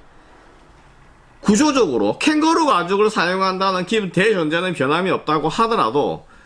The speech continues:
축구화의 라스트가 변경이 되거나 설계 일부가 변경이 되고 나면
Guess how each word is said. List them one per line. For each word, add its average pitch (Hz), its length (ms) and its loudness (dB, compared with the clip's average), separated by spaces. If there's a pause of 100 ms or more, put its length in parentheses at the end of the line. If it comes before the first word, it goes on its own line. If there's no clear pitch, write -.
(240)
축구화의 196 1080 0 (260)
라스트가 254 600 0
변경이 196 460 0
되거나 156 360 0
설계 285 440 -2
일부가 277 400 0
변경이 185 420 0
되고 226 260 -2
나면 127 520 -2